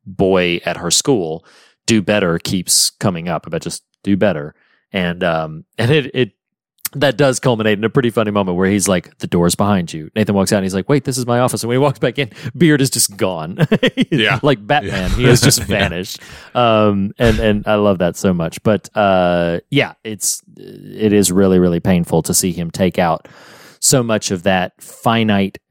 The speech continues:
Speaker 1: uh, uh, frustration on Will, who clearly does not deserve it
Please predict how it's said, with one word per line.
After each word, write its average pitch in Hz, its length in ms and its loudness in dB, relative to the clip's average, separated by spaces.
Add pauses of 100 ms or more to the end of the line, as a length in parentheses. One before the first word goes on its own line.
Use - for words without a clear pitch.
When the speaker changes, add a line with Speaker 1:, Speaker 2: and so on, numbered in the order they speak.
(180)
Speaker 1:
uh, 87 380 4
uh, 98 160 -2
frustration 87 760 -2
on 85 220 0
Will, 78 280 2
who 85 180 -2
clearly 80 720 -2
does 90 180 0
not 85 240 0
deserve 76 320 -2
it 73 140 -10